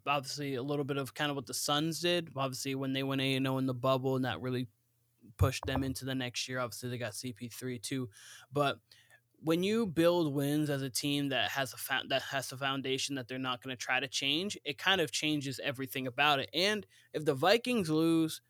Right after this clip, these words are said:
and the Packers get beat by the Bears, the Bears, I believe, are the second in the division. And that's,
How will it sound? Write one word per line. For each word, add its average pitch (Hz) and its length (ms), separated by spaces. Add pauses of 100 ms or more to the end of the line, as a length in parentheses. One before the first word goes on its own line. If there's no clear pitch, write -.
(640)
and 151 140
the 131 40
Packers 165 580
get 131 300
beat 151 220
by 143 100
the 131 100
Bears, 139 400
the 120 80
Bears, 185 360
I 147 100
believe, 139 360
are 127 60
the - 60
second 147 400
in 127 100
the 120 60
division. 107 480 (120)
And 131 160
that's, - 580